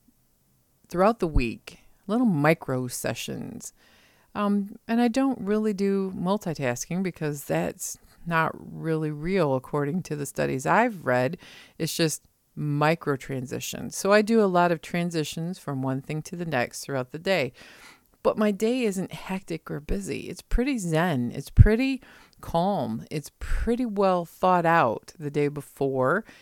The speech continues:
for the plan for the next day. Now, what I want to get better at, I'm gonna transition into some life lessons here,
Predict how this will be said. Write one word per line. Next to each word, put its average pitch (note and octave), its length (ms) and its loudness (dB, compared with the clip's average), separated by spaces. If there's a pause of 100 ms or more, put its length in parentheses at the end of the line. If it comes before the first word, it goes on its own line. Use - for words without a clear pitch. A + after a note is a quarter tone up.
(260)
for - 160 -8
the D#3+ 80 -6
plan D3 340 -4
for - 120 -10
the D#3 120 -4
next G#3+ 300 0
day. B2+ 160 0
Now, C#3+ 160 0
what E3 160 4
I F#3 80 6
want G#3+ 260 6
to D4 60 0
get G#3+ 200 0
better A#2+ 320 -2
at, D2 240 -4 (840)
I'm C#3+ 60 -6
gonna D3 160 4
transition D3 680 -2
into C#3 180 -2
some C3+ 220 -6
life D3+ 320 0
lessons C3 440 -2
here, B2+ 280 0